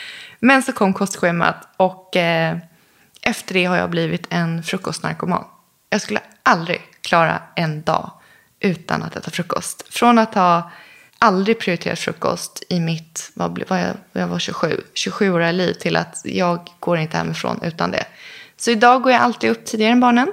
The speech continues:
för att jag tycker om att få äta min frukost i fred. Jag vill dricka kaffe, jag vill ha musik, jag vill ha ljus. Jag har min lilla ritual för att vakna, och den är väldigt, väldigt mysig. Och sen så lärde jag mig att, eh, mellanmål är superviktigt,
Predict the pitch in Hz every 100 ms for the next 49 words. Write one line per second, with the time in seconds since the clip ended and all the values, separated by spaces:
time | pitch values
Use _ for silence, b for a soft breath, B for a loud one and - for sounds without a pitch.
0 | - - 208 202 196 190 202 196 185 190
1 | 185 - - - 160 - 185 175 - 196
2 | 185 - 175 - 214 277 277 175 170 -
3 | - 208 - - 233 220 170 170 - -
4 | 240 269 190 165 165 160 196 254 - -
5 | - B B B B B - 240 247 220
6 | 196 196 185 185 190 - 107 98 - -
7 | 190 196 180 - - - - 220 208 214
8 | 208 208 196 185 190 190 190 196 190 -
9 | - - _ B B B B B - 233
10 | 247 220 214 208 214 190 190 185 185 175
11 | 175 - 175 - - 92 90 175 214 240
12 | 190 202 339 403 - - 196 196 196 -
13 | - 165 - 381 - -